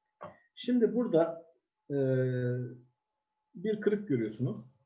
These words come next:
ve bunu A O sınıflamasına göre konuştuğumuzda buna L bir, A üç tipi kırık,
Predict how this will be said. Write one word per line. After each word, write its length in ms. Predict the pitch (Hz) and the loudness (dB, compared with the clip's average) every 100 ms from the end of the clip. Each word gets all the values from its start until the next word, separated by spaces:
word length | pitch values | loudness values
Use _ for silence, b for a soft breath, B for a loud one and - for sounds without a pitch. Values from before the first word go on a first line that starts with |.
| _ 160 | _ 4
ve 140 | 208 | 4
bunu 280 | 226 226 208 | 4 -2 2
A 140 | 208 | 4
O 40 | 214 | 4
sınıflamasına 600 | 190 165 147 131 127 117 | 2 -2 0 -2 0 -2
göre 300 | 110 107 - _ - | -4 -8 -12 _ -4
konuştuğumuzda 840 | 160 190 - 185 139 110 117 123 | -2 -2 -2 0 0 -2 -4 -2
buna 400 | 180 160 190 - _ _ 131 | -2 -2 -6 -12 _ _ 2
L 340 | 151 156 151 | 8 8 8
bir, 300 | 165 208 - - _ _ _ - | 6 4 0 -18 _ _ _ -6
A 260 | 143 139 175 | 0 2 2
üç 120 | 175 | -2
tipi 260 | 208 190 | -6 -4
kırık, 380 | 196 196 202 202 | 0 0 0 -8